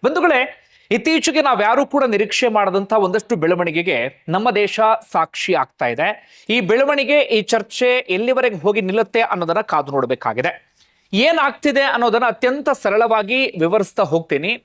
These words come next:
ಎಲ್ಲೂ ಕೂಡ ನನ್ನ ಅಭಿಪ್ರಾಯವನ್ನ ಹೇರಿಕೆ ಮಾಡೋದಿಲ್ಲ ಅಥವಾ ಅಭಿಪ್ರಾಯವನ್ನ ವ್ಯಕ್ತಪಡಿಸೋದಿಲ್ಲ. ಕಾರಣ ಏನಪ್ಪಾ ಅಂದ್ರೆ,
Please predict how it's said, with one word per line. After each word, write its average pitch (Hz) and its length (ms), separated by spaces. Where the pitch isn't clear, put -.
ಎಲ್ಲೂ 254 300
ಕೂಡ 277 180
ನನ್ನ 240 200
ಅಭಿಪ್ರಾಯವನ್ನ 214 680
ಹೇರಿಕೆ 170 400
ಮಾಡೋದಿಲ್ಲ 165 400
ಅಥವಾ - 180
ಅಭಿಪ್ರಾಯವನ್ನ 196 380
ವ್ಯಕ್ತಪಡಿಸೋದಿಲ್ಲ. 180 680
ಕಾರಣ 190 300
ಏನಪ್ಪಾ 185 260
ಅಂದ್ರೆ, 180 560